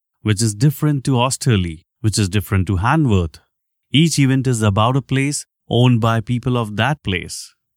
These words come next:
Once people develop a relationship with an open space through parkrun,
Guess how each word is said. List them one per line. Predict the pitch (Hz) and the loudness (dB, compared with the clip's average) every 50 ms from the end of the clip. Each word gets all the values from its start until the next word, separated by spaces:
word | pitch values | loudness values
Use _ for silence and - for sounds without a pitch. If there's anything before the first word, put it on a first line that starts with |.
| _ _ _ _ | _ _ _ _
Once | - 110 143 175 175 - | 2 4 4 4 4 2
people | - - 147 139 123 147 139 123 | 0 0 0 0 2 2 0 2
develop | 107 110 101 107 110 104 95 | 2 0 0 2 -2 -2 -2
a | 104 | -2
relationship | 95 95 95 98 101 98 - 110 101 95 - 104 90 85 | -2 0 0 0 -2 -2 -2 -2 -4 -2 -2 -4 -4 -4
with | 92 92 - | -6 -6 -4
an | 95 90 | -4 -2
open | 92 95 92 - - 98 95 | -2 -2 -4 -2 -2 -2 -2
space | - - - - 110 104 101 95 - - | -2 -2 0 0 2 2 0 -2 -6 -4
through | - 98 87 | -4 -4 -4
parkrun, | - - 120 131 151 143 - - 98 82 76 71 71 | -2 0 0 2 2 0 -2 -2 -2 -2 -2 -6 -10